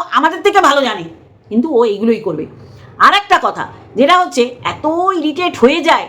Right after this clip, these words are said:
কারণ ওর আসল জায়গায় আঘাত দেয়। লেলো বুড়ি, ললা, ললা, লল্লে লোলোকে বলছি, "এ লোলো, এ লালা, এ লোলে লল", ওকে বলছি যে, তুই এত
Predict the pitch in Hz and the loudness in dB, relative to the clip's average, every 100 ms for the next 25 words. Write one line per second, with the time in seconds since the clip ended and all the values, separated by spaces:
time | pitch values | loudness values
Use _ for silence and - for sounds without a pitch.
0 | - 214 294 320 - 240 - 247 339 277 | 0 2 2 -2 -2 -2 0 -2 -2 0
1 | 254 269 226 - - 247 233 214 208 262 | 0 0 -2 -2 0 2 2 -2 0 2
2 | 311 302 269 - - - 226 262 294 294 | 0 -2 -6 -6 -14 -4 2 4 4 2
3 | 269 285 285 247 294 302 302 302 294 277 | 2 2 2 2 0 0 0 2 2 0
4 | 220 - 170 - - _ - - - 330 | -2 -6 -12 -14 -20 _ -20 -10 -2 0
5 | 302 330 302 - - - 320 285 285 311 | 2 2 0 -6 -20 -4 -2 0 0 0
6 | 247 - - 311 285 285 285 285 294 262 | -2 -10 -4 0 0 0 2 2 2 -2
7 | - - - - - 233 220 185 - - | -12 -20 -20 -16 -6 -2 -2 -4 -14 -20
8 | _ _ _ _ - - 196 208 208 196 | _ _ _ _ -18 -12 -10 -4 -4 -4